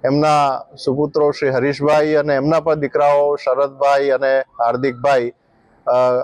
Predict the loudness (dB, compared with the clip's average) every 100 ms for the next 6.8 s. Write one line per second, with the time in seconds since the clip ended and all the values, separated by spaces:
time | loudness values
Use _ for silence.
0 | -2 0 2 2 0 -4 -4 0 0 0
1 | -2 0 0 0 -2 0 0 2 2 0
2 | 0 0 -2 -6 _ -6 -4 0 0 0
3 | 2 2 2 0 0 0 0 0 0 -2
4 | -2 -12 -20 -20 -20 -20 _ -20 -20 -6
5 | -4 -2 -2 0 0 2 0 2 2 0
6 | 2 0 2 0 0 2 0